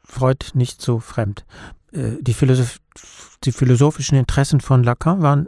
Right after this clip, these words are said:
von Freud waren nicht so stark wie die von Žižek. Insofern geht er sehr stark in die Richtung, das philosophisch fruchtbar zu machen. Ist es zu stark?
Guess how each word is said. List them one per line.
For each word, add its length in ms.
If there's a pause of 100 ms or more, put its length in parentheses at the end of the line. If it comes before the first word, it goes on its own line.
von 440 (320)
Freud 360
waren 200
nicht 220
so 120
stark 380
wie 80
die 120
von 180
Žižek. 460 (440)
Insofern 540
geht 260
er 360 (640)
sehr 220
stark 360
in 120
die 80
Richtung, 520 (1080)
das 160
philosophisch 600
fruchtbar 380
zu 120
machen. 280 (260)
Ist 160
es 160
zu 180
stark? 680